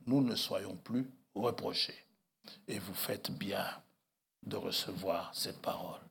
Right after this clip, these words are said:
Cette parole est destinée justement à nous apprêter à son, à, à le recevoir lors de son avènement. Et si vous recevez, c'est que vous aimez son avènement.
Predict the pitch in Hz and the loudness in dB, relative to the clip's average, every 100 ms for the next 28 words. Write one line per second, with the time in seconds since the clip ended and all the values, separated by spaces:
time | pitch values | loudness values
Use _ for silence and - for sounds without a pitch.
0 | _ _ _ _ _ - - 104 - 87 | _ _ _ _ _ -2 0 2 4 12
1 | 123 147 143 - - 113 90 92 - 110 | 12 12 8 -4 -2 -2 0 0 2 0
2 | 92 123 165 165 - - _ 110 101 117 | 4 6 6 4 -2 -20 _ -4 0 0
3 | - 98 117 139 - - _ - 107 104 | 0 0 4 4 2 -10 _ -6 -2 0
4 | 113 98 123 131 - 110 107 - 104 - | 0 2 0 -2 -2 -4 -2 -2 -2 -2
5 | - _ _ _ _ - - - _ _ | -10 _ _ _ _ -20 -20 -20 _ _
6 | _ _ 98 92 - 101 101 98 - 110 | _ _ -4 0 0 -2 -8 -8 0 0
7 | 104 - - - - 107 98 101 - 95 | 0 -4 -10 -8 -6 -4 -2 0 0 2
8 | 104 127 131 - - 101 107 107 104 - | 8 10 10 4 -8 -4 4 6 6 4
9 | - - 101 101 92 87 - 76 80 - | -10 -4 0 0 0 -2 -2 -6 -8 -10
10 | - - _ _ _ _ _ 107 98 - | -12 -18 _ _ _ _ _ -4 -2 0
11 | - 135 127 117 107 - 110 143 139 - | 4 8 8 8 6 6 6 6 4 -2
12 | - 113 127 156 120 123 120 131 170 170 | -8 0 6 8 8 6 8 10 10 8
13 | - 123 113 104 101 - - 87 | 4 4 4 2 -2 -4 -4 -6